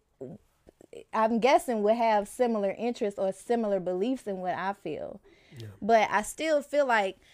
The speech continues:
Speaker 1: no matter who you with, if it's a family member, it's a friend or anything like that, it's still heavy on the, it's what I,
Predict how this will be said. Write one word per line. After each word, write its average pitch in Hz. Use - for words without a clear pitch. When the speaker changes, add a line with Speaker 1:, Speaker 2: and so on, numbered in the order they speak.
Speaker 1:
no 240
matter 233
who 320
you 330
with, 226
if 233
it's 240
a 220
family 285
member, 240
it's 220
a 208
friend 262
or -
anything 226
like 196
that, 277
it's 220
still 277
heavy 240
on 214
the, 185
it's 202
what 190
I, 180